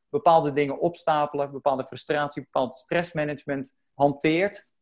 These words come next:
wat dan op een gegeven moment thuis niet goed meer werkt.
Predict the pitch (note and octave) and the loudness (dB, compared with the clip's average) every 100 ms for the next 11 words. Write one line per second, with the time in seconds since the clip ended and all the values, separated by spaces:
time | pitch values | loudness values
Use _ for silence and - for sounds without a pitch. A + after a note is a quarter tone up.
0 | _ C#3 D3 D3 - D3+ C#3 C#3+ - D3+ | _ 2 4 4 -2 -2 0 0 2 2
1 | C#3+ C#3+ C3 - D3 D#3 D3+ D3 D3 - | 2 -4 0 4 4 4 0 -6 -6 -6
2 | B2+ C3+ A#2+ B2+ - - | -4 -2 0 -2 -4 -14